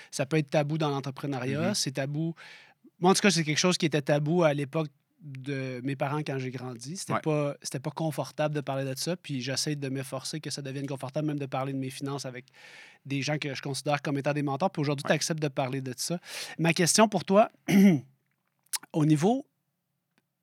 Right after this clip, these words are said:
Speaker 1: de trouver de l'argent dans le monde du longboard, on en a parlé en pré-entrevue. Je pense qu'une des premières étapes qui te permet aujourd'hui de répondre peut-être à la question comment t'as eu une ascension si rapide sur YouTube puis comme influenceur dans le
Speaker 2: Mhm.
Speaker 1: monde cycliste,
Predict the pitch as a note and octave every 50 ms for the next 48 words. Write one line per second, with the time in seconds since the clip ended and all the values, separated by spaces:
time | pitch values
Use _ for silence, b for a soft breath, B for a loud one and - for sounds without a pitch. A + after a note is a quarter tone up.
0 | _ _ _ _ _ _ - - C#3 C#3+ - - - E3 G3 A3 F3 E3+ D3 C#3
1 | B2+ B2 B2+ C3+ C#3 - - - C3+ C3 C3 C3+ C#3 C#3+ C#3 C3 C3+ C3+ B2+ B2+
2 | B2 A#2+ A#2+ A#2 B2 - - - C#3+ B2+ B2+ B2+ C3 C3 C3 C3 B2+ D3 F3 G3
3 | F3+ - D#3 B2+ C3 - - C3 A#2 A2+ A2+ C3+ D#3+ G3 B B B B B B
4 | B B B B B B B - - - F3+ G3+ A#3+ - - E3+ C3+ - - -
5 | F#3 F3+ F3+ E3 D#3 D3 C3+ - - F#3 F3 F#3 F#3 F#3 F#3+ F#3+ F3 D3+ D#3+ D3+
6 | C3+ - F3 F3 E3+ _ - - - _ - D#3 D3 C3 C#3 D3 D#3 E3+ E3+ D#3
7 | C#3+ C#3 C3 C3+ C#3 D#3+ E3+ D3+ C3+ B2 C3 C3 C3+ D#3 D#3 D#3 - C#3 - D#3
8 | D#3+ C#3 B2+ B2+ B2+ C3 A#2+ - E3 D3+ - D3 C3+ C#3 C#3+ - - C3+ - -
9 | D3 C#3+ D3 D3+ C3 B2+ - C#3 C3+ B2+ - - D#3+ D3+ - - - C#3+ C3+ C3
10 | - - D#3 D#3+ D3+ - _ _ _ _ _ _ _ _ _ _ - - - -
11 | D3 C3 C3 C3+ B2+ B2 - D#3+ E3 D#3 - - - - C3 B2+ B2 B2 - -
12 | C#3+ C3 A#2 A#2+ - - D3+ D3+ C#3+ C3+ B2+ C3 C3 C3 C3 C3 - - - -
13 | C3+ E3 G#3+ -